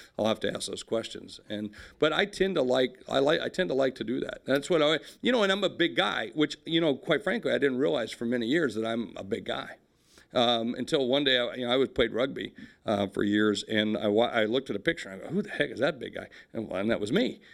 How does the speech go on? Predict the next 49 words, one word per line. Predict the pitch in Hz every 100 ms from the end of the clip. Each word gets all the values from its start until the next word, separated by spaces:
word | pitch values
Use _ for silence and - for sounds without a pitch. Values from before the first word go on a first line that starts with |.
| - -
And |
that | 139 139
was, | 139
that | 151 185
was | 226 160
the |
first | - 180 165
realization. | 165 147 151 156 123
That |
was | 127
back | 110 131 131
in | 110
nineteen | 120 123 117
eighty-six, | 107 95 - 113 -
actually. | 87 - 113 - - - _ -
And, | 117 117 - -
and | 135 113
I | 110
saw | - 131
this | 127 117
picture | - 151 - 107
of |
me | 95 98 92 95 -
on | 107 104
a |
rugby | 101 151 143 107
team, | 113 98
and | 98
I | 98
went, | 92 -
"Holy | - 185 -
crap, | 170 165 -
I'm | 156 160
a | - _
fairly | - 107 107
big | 104
guy." | 82 175 - - - _
Where | - 143 -
I | 151
never | 151 165 175 156
thought | - 170 165
of | 113
myself | 98 - 110 95 -
like | 90 -
that. | - -
And | 120
in | 131 147 120
business | 147 170 139
situations, | - 107 113 110 - 110